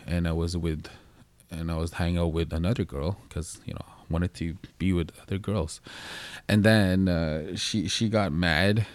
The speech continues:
She texted me like, "Oh, we don't hang out anymore," and blah, blah. And I'm like, "Okay, what?" Um, I, I, I th-, looking back now, I, I should have just hanged out with her 'cause we were friends. And I kinda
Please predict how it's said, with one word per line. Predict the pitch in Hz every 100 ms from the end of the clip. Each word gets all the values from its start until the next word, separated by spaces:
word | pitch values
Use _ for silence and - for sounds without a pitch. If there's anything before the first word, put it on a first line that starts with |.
| - - -
She | - 104
texted | 98 90 104
me | 104
like, | 101 95
"Oh, | 117 120
we | 113 120
don't | 123
hang | - 120 113
out | 113
anymore," | 113 113 113 113 117 117
and | 113
blah, | - 104 98
blah. | 92 90 95 - - - - - -
And | 92
I'm | 101
like, | 98 90 -
"Okay, | 104 - 87 92 113 131 - - _ -
what?" | 85 123 156 - _ _ _ -
Um, | 90 95 95 90 90 92 - - - - -
I, | - - -
I, | - - - - _
I | 104 120
th-, | - -
looking | 113 113 147 156 113
back | 101 101
now, | 90 87 78 76 -
I, | 90 - -
I |
should | - 95 85
have | 80 101 -
just | - 92
hanged | - 95 80
out | 80
with | 78
her | 95
'cause | - 110 92
we | 98 113
were | 101 123
friends. | - - 90 92 78 95 - - - - - - - 92
And | 95 90
I | 90
kinda | - 101 104 101 92 85